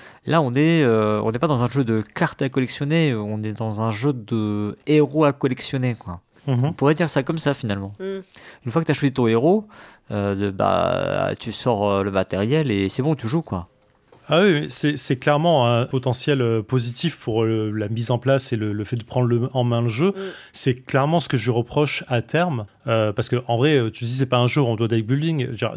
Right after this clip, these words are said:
Speaker 2: tous les, comme tu l'as dit pour Pokémon, il y a plein de jeux aujourd'hui qui sont, euh, pris en main. Enfin, Magic a créé depuis longtemps, euh, des ca-, des, des decks où tu prends en main, tu joues, c'est facile,
Speaker 1: Mmh,
Speaker 2: c'est
Speaker 1: il est
Speaker 2: préconstruit.
Speaker 1: préconstruit, hein.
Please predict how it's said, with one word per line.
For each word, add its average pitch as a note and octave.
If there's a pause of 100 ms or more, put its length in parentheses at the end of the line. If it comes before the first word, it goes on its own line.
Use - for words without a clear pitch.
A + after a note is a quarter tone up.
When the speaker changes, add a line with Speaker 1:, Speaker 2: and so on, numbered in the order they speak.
Speaker 2:
tous D3
les, C3
comme A#2+
tu -
l'as B2
dit B2
pour A#2
Pokémon, C#3+
il G#2+
y A#2
a G#2+
plein A2+
de A2
jeux A#2
aujourd'hui A2
qui B2
sont, A2
euh, G#2 (520)
pris C3+
en C3
main. D#3
Enfin, A2
Magic A2
a A#2
créé A#2+
depuis A2
longtemps, B2
euh, G#2+
des G#2
ca-, C#3
des, G#2+
des G#2
decks C3
où B2+
tu -
prends -
en A2+
main, C3+
tu A#2+
joues, C3
c'est C3+
facile, B2+
Speaker 1:
Mmh, C#3+
Speaker 2:
c'est C3 (100)
Speaker 1:
il B2+
est -
Speaker 2:
préconstruit. A#2
Speaker 1:
préconstruit, E3
hein. C#3